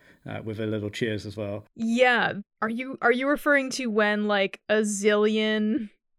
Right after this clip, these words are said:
Speaker 2: sort of long, skinny,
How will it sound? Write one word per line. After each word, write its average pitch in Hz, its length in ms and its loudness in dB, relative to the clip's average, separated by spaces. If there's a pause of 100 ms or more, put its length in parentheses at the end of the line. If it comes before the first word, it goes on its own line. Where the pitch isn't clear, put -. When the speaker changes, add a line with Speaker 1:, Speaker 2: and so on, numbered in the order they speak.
(440)
Speaker 2:
sort 220 300 0
of 202 360 2 (220)
long, 214 380 4
skinny, 202 720 0